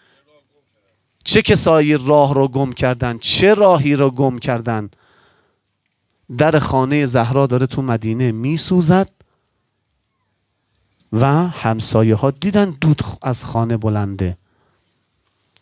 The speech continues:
غیر المغضوب علیهم یعنی نه راه کسانی که می‌گن به ما چه. ما نباید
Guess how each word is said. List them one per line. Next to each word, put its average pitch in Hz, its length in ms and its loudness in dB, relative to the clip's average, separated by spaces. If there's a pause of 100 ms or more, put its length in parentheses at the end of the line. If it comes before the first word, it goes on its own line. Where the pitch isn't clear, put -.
(180)
غیر 110 260 2
المغضوب 107 600 -2
علیهم 104 580 -2 (320)
یعنی 113 560 -4 (440)
نه 143 240 0
راه 127 340 2
کسانی 110 600 -4
که - 180 -8
می‌گن 104 460 -6
به 101 120 -2
ما 101 180 -4
چه. 90 320 -4 (1900)
ما 135 160 2
نباید 151 600 0